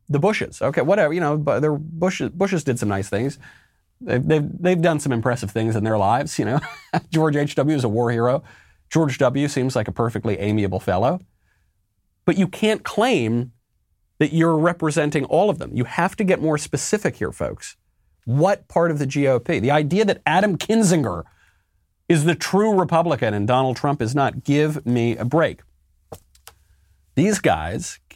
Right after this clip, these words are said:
Cheney and Kinzinger, represent the liberal faction of the party, which right now is going along with something that I think is an egregious miscarriage of justice, namely the January sixth Commission. Yes,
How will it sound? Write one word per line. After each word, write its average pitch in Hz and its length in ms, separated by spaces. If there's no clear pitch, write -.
Cheney 98 600
and 143 120
Kinzinger, 95 580
represent 120 460
the 143 60
liberal 110 360
faction 98 400
of 98 80
the 101 80
party, 98 420
which 113 160
right 135 320
now 107 460
is 120 160
going 131 320
along 98 380
with 92 120
something 107 340
that 110 80
I 120 80
think 117 220
is 113 100
an 104 100
egregious 127 640
miscarriage 95 560
of 139 60
justice, - 540
namely 107 480
the 127 120
January 123 680
sixth - 720
Commission. - 540
Yes, - 420